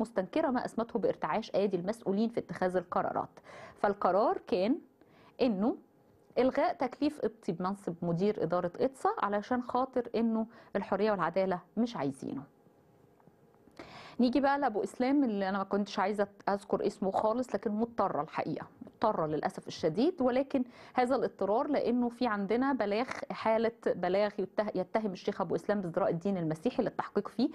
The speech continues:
أحال المستشار طلعت عبد الله النائب العام الأحد البلاغ المقدم من نجيب جبرائيل رئيس منظمة الاتحاد المصري لحقوق الإنسان ومجموعة من النشطاء ضد أحمد عبد الله المعروف بالشيخ أبو إسلام بتهمة ازدراء الدين المسيحي وسب وقذف النساء القبطيات ووصفهن بالعاهرات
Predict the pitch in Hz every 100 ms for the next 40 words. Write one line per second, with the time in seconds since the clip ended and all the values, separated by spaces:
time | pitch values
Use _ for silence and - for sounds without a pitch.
0 | - - - - 269 226 220 - 220 202
1 | - - 175 - 165 220 254 214 - 139
2 | 143 185 330 381 370 - 196 - 208 151
3 | - 180 165 175 214 214 - 208 170 160
4 | 160 160 180 185 - - 165 226 359 -
5 | - - 185 302 330 285 233 254 - -
6 | - 214 214 233 170 190 - 233 160 196
7 | - 240 214 180 175 233 294 208 180 220
8 | 185 190 233 180 214 - 185 160 - -
9 | 190 143 131 160 262 330 370 - - -
10 | 220 175 220 202 - 196 - 156 139 -
11 | 214 359 262 269 262 233 175 165 214 185
12 | 214 247 220 196 - - 156 165 - 214
13 | 170 151 - - - - 170 165 156 -
14 | - 175 - 190 147 - 165 - 180 302
15 | 262 180 139 175 180 202 143